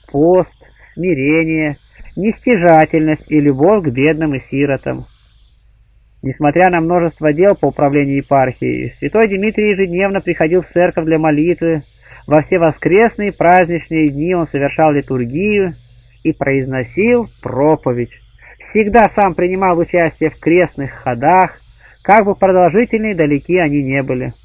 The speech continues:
Если же он чувствовал себя нездоровым, то посылал в семинарию, чтобы ученики в воспоминании пяти язв Христовых прочитали пять раз молитву Господню «Отче наш».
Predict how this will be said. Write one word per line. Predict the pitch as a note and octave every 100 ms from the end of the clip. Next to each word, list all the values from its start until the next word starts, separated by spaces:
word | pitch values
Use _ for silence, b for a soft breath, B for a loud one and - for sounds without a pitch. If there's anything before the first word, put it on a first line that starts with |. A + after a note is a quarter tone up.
| - b b b b -
Если | C4 C4+
же | B3+
он | B3+
чувствовал | C4+ C4+ - A#3
себя | A#3 A#3+
нездоровым, | A#3 A3+ A#3 A#3+ C4 A3+ D#3
то | D#3
посылал | E3 - F3+ A#3 A#3+ F#3+
в | _ _ _ _ _ -
семинарию, | A#3 A3 E3+ E3+ G3 G3 F#3
чтобы | - F#3 F3
ученики | F3+ F#3 G3 F#3 A#3+ C4
в | D#3+ C#3+
воспоминании | F3 - F#3+ G#3 G#3 F#3
пяти | E3+ G3 G3+
язв | F#3+ F#3+ E3+ D#3+ -
Христовых | D#3+ - D#3+ C#3 C3+
прочитали | - D#3+ F3+ B3+ B3
пять | - G3 F#3+
раз | G#3+ G3
молитву | F#3 F3+ G3 F3
Господню | D3+ D3 - F3+ F#3+ F#3 -
«Отче | E3 F3 - C3
наш». | C3+ C#3+